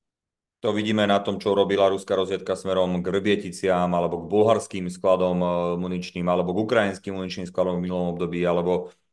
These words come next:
ku Skripalovi a tak ďalej, a tak ďalej, a tak ďalej. To by sme mohli ten celý zoznam hovoriť, e, dlhodobo. Putin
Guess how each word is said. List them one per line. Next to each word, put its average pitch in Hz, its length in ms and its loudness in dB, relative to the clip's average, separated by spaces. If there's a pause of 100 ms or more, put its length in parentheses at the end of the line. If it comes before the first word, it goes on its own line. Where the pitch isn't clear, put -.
ku 90 160 -6
Skripalovi 104 720 2
a 101 80 4
tak 98 240 0
ďalej, 90 320 0
a 101 80 4
tak 95 240 -4
ďalej, 87 240 -2
a 90 80 2
tak 90 240 -4
ďalej. 87 220 -2 (100)
To - 80 -6
by - 80 -14
sme 90 80 -6
mohli 95 200 -4 (120)
ten 87 320 -8
celý 101 240 -2
zoznam 92 400 -2
hovoriť, 95 400 -2
e, - 20 -20 (1160)
dlhodobo. 98 480 4 (480)
Putin 120 400 0